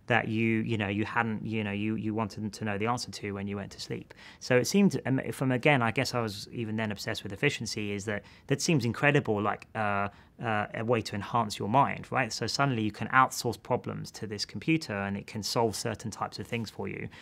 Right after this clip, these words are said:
To me, that just seemed like magic and a magical extension of the mind.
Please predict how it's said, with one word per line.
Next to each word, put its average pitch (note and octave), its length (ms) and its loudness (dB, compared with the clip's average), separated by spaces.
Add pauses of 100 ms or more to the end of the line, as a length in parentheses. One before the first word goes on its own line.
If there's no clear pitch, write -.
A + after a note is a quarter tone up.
(180)
To - 100 0
me, D3+ 180 8
that A#2 200 6
just - 200 -4
seemed A2 180 -2
like G2 160 -2
magic A#2 500 -4 (360)
and A2 520 2 (280)
a A2+ 60 -2
magical A#2 520 4
extension G#2+ 480 -6
of G2+ 80 -4
the G2 80 -6
mind. G#2 400 -4